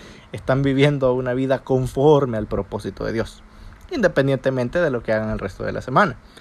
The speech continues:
Para ellos, cumplir con su cuota dominical los va a llevar al cielo porque,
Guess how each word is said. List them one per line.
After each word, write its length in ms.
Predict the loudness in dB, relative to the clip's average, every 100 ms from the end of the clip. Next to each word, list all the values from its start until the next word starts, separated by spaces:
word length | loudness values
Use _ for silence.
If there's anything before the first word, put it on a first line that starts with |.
| -20 -20 -16 -6
Para 180 | 0 2
ellos, 340 | 2 0 -2
cumplir 460 | -10 -8 -2 -2 -2
con 160 | -6
su 180 | -8 -10
cuota 400 | -4 -2 0 0
dominical 720 | 0 -2 -4 0 2 2 0
los 120 | -2
va 100 | -2
a 40 | 0
llevar 240 | 0 0
al 80 | 0
cielo 240 | 0 0
porque, 280 | -2 -2 -2